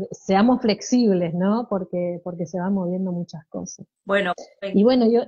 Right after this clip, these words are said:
Speaker 1: sí,
Speaker 2: conven-
Speaker 1: dime, perdón.
Speaker 2: que la resistencia en ningún, este
Speaker 1: No, <laughs> no.
Speaker 2: Yo creo que, em,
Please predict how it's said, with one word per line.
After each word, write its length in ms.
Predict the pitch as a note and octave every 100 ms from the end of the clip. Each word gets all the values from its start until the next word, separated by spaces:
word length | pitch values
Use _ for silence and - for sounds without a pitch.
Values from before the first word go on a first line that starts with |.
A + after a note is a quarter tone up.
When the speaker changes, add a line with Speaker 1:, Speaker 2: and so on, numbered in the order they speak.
| -
Speaker 1:
sí, 300 | - G#3+ G3 -
Speaker 2:
conven- 300 | G#3+ G#3+ G#3
Speaker 1:
dime, 240 | G3+ F#3
perdón. 460 | F3+ F3+ F3 D#3+ _ _ _ _
Speaker 2:
que 80 | G#3+
la 140 | G3 F#3
resistencia 1400 | F#3 F3 G3 F3+ _ G#3+ A3 A3+ A3 - A#3 A3 F#3 F#3 - - - _ -
en 260 | G3 G3 G3
ningún, 540 | G3 G3+ G#3 A3 A3
este 460 | A3 - _ - G#3
Speaker 1:
No, 180 | - D#3
<laughs> 800 | D#3 A3+ - F3+ - - - C4
no. 500 | B3+ A#3+ G3 F#3+ - - - - - _ _ _ - -
Speaker 2:
Yo 140 | C#4+
creo 120 | D#4 C#4 G#3+
que, 140 | - - - _ _ _ _
em, 420 | G#3+ G3 F3 D#3+